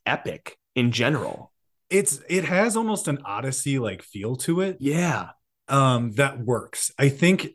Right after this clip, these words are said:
Speaker 2: I think it could be c-, accused of having a meandering plot, but I think in this case,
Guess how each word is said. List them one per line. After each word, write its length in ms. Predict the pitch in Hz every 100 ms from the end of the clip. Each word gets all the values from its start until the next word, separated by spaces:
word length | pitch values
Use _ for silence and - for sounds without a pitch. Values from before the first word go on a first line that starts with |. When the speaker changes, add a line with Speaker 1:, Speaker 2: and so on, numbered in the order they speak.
| -
Speaker 2:
I 120 | 143
think 240 | 139 175
it 180 | - 131
could 140 | - 131
be 180 | 131
c-, 140 | 131 -
accused 480 | 127 - 120 123 127
of 260 | 120 98 -
having 300 | - 113 117
a 40 | 107
meandering 500 | 104 98 101 101 98
plot, 380 | - 98 139 - _ _ _ _
but 180 | 110 139
I 80 | 135
think 240 | 131 147
in 120 | 143 117
this 180 | 117 -
case, 480 | 143 139 143 -